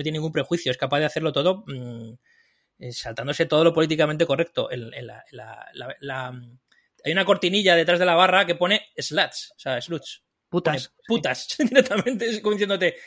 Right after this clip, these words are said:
Speaker 1: "Si, si pasas esta cortinilla, está, es-, eso está lleno de putas", que es lo que efectivamente ves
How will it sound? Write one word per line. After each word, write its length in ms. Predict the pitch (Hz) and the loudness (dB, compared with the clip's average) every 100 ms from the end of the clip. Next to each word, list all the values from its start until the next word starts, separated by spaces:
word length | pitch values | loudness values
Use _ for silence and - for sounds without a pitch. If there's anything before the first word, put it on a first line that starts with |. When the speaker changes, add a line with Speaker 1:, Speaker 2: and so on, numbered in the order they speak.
| - | -20
Speaker 1:
"Si, 320 | - 139 131 - | -10 -10 -10 -16
si 180 | - 131 | -12 -2
pasas 220 | 160 202 | 0 0
esta 160 | 202 214 | 2 2
cortinilla, 340 | 214 202 233 | 2 2 0
está, 120 | 220 190 | 0 -2
es-, 180 | 147 - | -4 -8
eso 160 | 147 | -8
está 160 | 202 196 | -4 -2
lleno 140 | 208 | 0
de 100 | 180 143 | -2 -4
putas", 280 | 202 147 | -6 -6
que 80 | - | -6
es 60 | 143 | -8
lo 80 | 135 | -6
que 60 | 127 | -8
efectivamente 400 | 127 143 165 175 | -6 -6 -2 0
ves 200 | 196 | -2